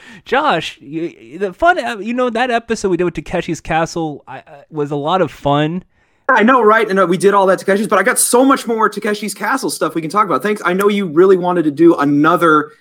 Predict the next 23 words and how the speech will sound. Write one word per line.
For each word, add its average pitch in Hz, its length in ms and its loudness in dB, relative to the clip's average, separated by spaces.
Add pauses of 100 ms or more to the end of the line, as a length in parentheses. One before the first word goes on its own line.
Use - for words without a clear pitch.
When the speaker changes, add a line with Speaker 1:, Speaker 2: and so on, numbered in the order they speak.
(200)
Speaker 2:
Takeshi's 170 480 0
Castle 165 500 0
episode, 139 460 -2
and 113 80 -4
I've 127 80 -2
got 151 160 0
all 156 140 0
this 151 160 -2
great 160 300 2
new 143 400 4 (240)
Takeshi's 160 400 0
Castle 175 460 -2
info 131 300 0
we 110 140 2
can 110 100 -6
Speaker 1:
Uh, 101 40 -10
Speaker 2:
talk 104 200 -2
about 135 120 -4
Speaker 1:
well, 90 140 -2
Speaker 2:
on - 80 -4
the - 60 -4
show. 143 120 -8
Speaker 1:
well, 175 160 -2